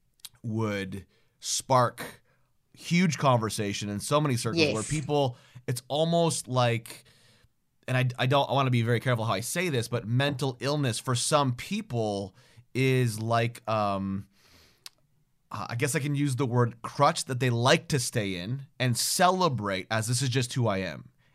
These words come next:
Speaker 1: And we know, even from, like, a biblical standpoint, that that's not who we are.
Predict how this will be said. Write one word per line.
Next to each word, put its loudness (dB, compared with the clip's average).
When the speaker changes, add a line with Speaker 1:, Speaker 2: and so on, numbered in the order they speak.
Speaker 1:
And 2
we 4
know, 2
even -2
from, -2
like, 0
a -4
biblical 0
standpoint, -4
that -10
that's -2
not 2
who -4
we 4
are. -8